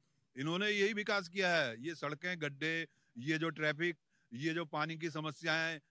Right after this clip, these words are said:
ये, अ, लाइटों की समस्याएं, ये सारी समस्याएं जो इन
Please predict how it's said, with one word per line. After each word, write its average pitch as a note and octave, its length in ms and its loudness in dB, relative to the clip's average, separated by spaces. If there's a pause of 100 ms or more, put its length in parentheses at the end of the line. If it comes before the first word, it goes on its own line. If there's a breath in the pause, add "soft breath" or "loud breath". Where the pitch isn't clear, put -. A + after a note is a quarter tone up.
(120)
ये, D#3 100 0
अ, D3+ 120 -2 (440)
लाइटों D3 380 0
की D#3+ 100 -6
समस्याएं, D#3 380 -4
ये G3+ 160 2
सारी F#3 300 0
समस्याएं G3 500 -2
जो G#3 140 4
इन G3 260 0